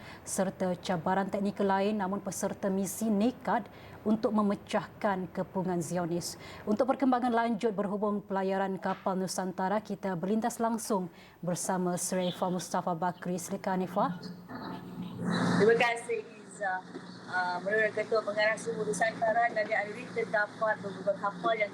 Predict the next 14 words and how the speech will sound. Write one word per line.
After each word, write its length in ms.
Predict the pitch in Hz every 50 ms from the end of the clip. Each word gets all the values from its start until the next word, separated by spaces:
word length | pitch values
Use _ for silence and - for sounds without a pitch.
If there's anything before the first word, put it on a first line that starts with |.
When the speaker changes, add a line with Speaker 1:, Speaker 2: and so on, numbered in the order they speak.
| - 196
Speaker 2:
tidak 180 | 202 185 202
dapat 220 | 202 214 190 196 220
berlayar 320 | 233 240 226 220 202 196
selepas 340 | 196 - 202 190 - 196 214 -
di-, 240 | - 202 - - - - - - - -
dipercayai 680 | - - - 233 233 - - 214 202 202 220 240 - - 214 196 190 180 190
mengalami 540 | 208 226 226 220 214 208 202 196 196 202 202
sabotaj. 600 | 196 185 - 202 175 175 185 196 180 220 185 165 160 - - - - - - - - -
Namun, 260 | 185 208 226 226 226 226 208
ah, 160 | 180 185 185 180 180 175
tiada 580 | 202 196 190 190 - _ _ - 196 202 202 202 190
butiran 320 | 190 208 - 220 208 196
lanjut 420 | 196 214 214 208 - 214 214 190 - 214
diberikan 560 | 214 202 202 208 202 190 196 180 - 196 185